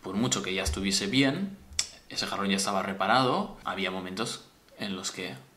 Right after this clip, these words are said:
hay como mini recaídas, ¿no? Eres como una acción de bolsa, ¿no? Que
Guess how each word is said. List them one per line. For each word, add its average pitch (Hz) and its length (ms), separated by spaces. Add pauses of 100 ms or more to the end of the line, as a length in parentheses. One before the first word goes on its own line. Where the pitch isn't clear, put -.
(140)
hay 95 120
como 101 220
mini 98 240
recaídas, 92 580
¿no? 92 80
Eres 107 220
como 113 240
una 110 380
acción 107 260
de 104 60
bolsa, 90 340
¿no? 135 200
Que - 340